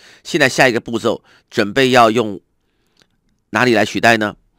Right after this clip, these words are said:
要用这个来取代，用 W 来取代。我们把它取代下去，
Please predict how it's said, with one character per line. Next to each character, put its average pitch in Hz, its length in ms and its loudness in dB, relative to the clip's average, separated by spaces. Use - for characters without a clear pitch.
要 107 140 0
用 113 240 -4
这 123 120 -2
个 92 100 -4
来 78 100 -6
取 - 180 -12
代， - 160 -8
用 95 260 -12
W 107 460 -2
来 120 120 -2
取 - 200 -14
代。 - 180 -12
我 92 100 -12
们 95 60 -12
把 92 80 -2
它 101 80 -2
取 - 140 -12
代 95 140 -4
下 85 120 -10
去， - 180 -16